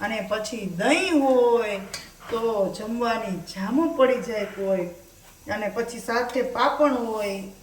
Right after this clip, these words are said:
અને સરસ મજાની છાશ હોય, એટલે બત્રીસ ભાતના ભોજન પણ પાછા પડી જાય એવો સરસ એનો સ્વાદ હોય. જેને ભાવતો હોય એની વાત છે હો. ના ભાવતો હોય એને તો ઈ બાજરાનો રોટલો ને ભરેલા રીંગણાનું શાક ને ઈ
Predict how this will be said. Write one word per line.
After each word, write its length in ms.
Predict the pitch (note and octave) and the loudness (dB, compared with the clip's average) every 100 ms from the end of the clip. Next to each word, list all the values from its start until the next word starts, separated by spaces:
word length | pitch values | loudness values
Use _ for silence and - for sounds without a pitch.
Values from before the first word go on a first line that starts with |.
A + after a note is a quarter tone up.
| - | -16
અને 160 | F#3+ G3+ - | -6 -6 -6
સરસ 180 | A#3 A#3 A3 | -4 -4 -6
મજાની 340 | G#3+ A3+ A3 G3 | -6 -2 -2 -2
છાશ 520 | - - B3+ B3+ A#3+ | -6 -2 -2 -2 -6
હોય, 280 | G#3+ F#3+ F#3 - - - - | -2 0 -2 -10 -18 -20 -14
એટલે 400 | - - G#3 F#3+ - - | -12 -8 -4 -4 -6 -10
બત્રીસ 500 | F#3+ A3 - D4+ D4 - | -2 -2 0 0 0 -2
ભાતના 460 | A#3 A#3 A#3 A3+ | -2 0 -2 -4
ભોજન 500 | - F#3+ G3+ G3+ B3+ | -2 -2 -2 -2 -2
પણ 520 | B3+ A#3+ A#3 A#3 A#3 A#3 - - - - - - - | -2 -2 -2 0 -2 -4 -12 -20 -20 -20 -20 -20 -6
પાછા 420 | G#3+ A3+ - A3 | -4 -4 -2 -2
પડી 300 | - B3 C#4 | 4 4 4
જાય 320 | F#3 G3+ G3 | 0 2 4
એવો 460 | F#3+ - - C#4 C#4+ | 2 -4 -2 2 2
સરસ 480 | C#4 A3+ A3 - | 0 -6 -8 -10
એનો 200 | G#3+ G#3+ | -12 -10
સ્વાદ 420 | G#3 - A3+ A3+ G3+ | -12 -6 -2 0 0
હોય. 120 | G3+ | -4
જેને 260 | G#3+ A#3 | -2 -2
ભાવતો 440 | G3 G3 A#3 A#3+ B3+ | -2 0 0 0 4
હોય 120 | A#3 | 4
એની 180 | A#3+ A3+ | 4 0
વાત 280 | G3 F#3+ - | 2 2 0
છે 140 | G3+ | -2
હો. 240 | G3 - - - - - - A3 | -2 -4 -14 -20 -20 -14 -12 -4
ના 140 | A3 | -2
ભાવતો 280 | A#3 A#3+ A#3 | 0 -2 4
હોય 160 | B3 | 6
એને 140 | A#3+ B3 | 6 2
તો 120 | B3 | -2
ઈ 100 | A#3 | 0
બાજરાનો 420 | A#3 A#3 B3+ A3 | 0 2 2 0
રોટલો 420 | A#3 A#3+ A#3+ A#3+ | 2 2 2 0
ને 100 | A#3 | 0
ભરેલા 400 | A#3 F#3 A3 A#3 | -2 -2 0 0
રીંગણાનું 380 | A3+ A#3 A#3 G#3+ | 0 -2 -6 -10
શાક 340 | F#3+ A3+ A3+ A3+ | -6 -4 -4 -6
ને 120 | A3+ | -6
ઈ 320 | A3+ A#3 - | -6 -6 -10